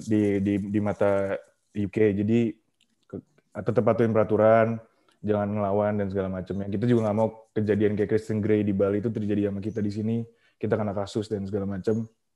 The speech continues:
yang pada akhirnya membuat wajah Indonesia juga tercoreng ya. Jadi mohon untuk teman-teman tetap patuhi protokol. Pak Desra juga sempat ku-, pernah kuliah di sini S dua dan S tiga, jadi mengerti sekali pasti sulit untuk menghadapi tugas-tugas yang berat, apalagi dalam kondisi seperti ini. Jadi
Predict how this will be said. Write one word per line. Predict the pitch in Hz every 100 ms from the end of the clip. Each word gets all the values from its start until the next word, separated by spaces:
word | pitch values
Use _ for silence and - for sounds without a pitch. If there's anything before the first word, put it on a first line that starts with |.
| _ _ _ _
yang | 120
pada | 107 113 113
akhirnya | 113 117 123
membuat | 110 104 107 - - _ _ -
wajah | 104 107
Indonesia | 104 104 101 92 113
juga | 104 98 92 - - _ _ _ _
tercoreng | 95 104 107 104
ya. | 98 98 - _ _ _
Jadi | 98 98 107 107 - _
mohon | 104 110 107
untuk | 101 98
teman-teman | 95 98 101 107
tetap | 101 92
patuhi | 101 98
protokol. | 95 98 101 117 117 120
Pak | 107 110
Desra | 120
juga | 131 123 113
sempat | 110 101 -
ku-, | 117
pernah | - 117 113
kuliah | 110 117 113
di | 107
sini | 110 120 120
S | 101
dua | 110
dan | 104
S | 98
tiga, | 104 110
jadi | 113
mengerti | 117 113 104 113
sekali | - 110 113
pasti | 110
sulit | 110 120 113 -
untuk | 107 104 107 - _ _ _ _ _ _ _
menghadapi | 107 107 101 95 107 104 -
tugas-tugas | 104 95 98 101 95
yang | 101
berat, | 101 113 110
apalagi | 107 98 107 120
dalam | 107
kondisi | 104 107 101 107
seperti | 92 104 - 95
ini. | 101 98
Jadi | 98 107